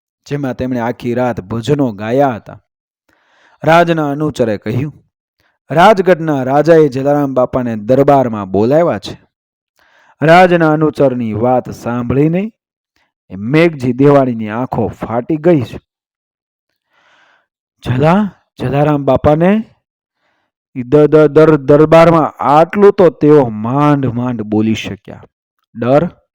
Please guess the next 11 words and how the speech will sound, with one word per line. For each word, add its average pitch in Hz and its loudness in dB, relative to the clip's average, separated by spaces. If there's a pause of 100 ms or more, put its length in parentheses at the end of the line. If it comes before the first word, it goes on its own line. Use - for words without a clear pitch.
(360)
અને - -16
ગભરાટના 135 2
કારણે 127 -4
તેમના 110 -6
મોઢામાંથી 107 -8 (580)
આટલા 131 -2
શબ્દો 120 -4
તો 104 -10
માંડ 120 0
માંડ 120 -4
નીકળ્યા. 117 -8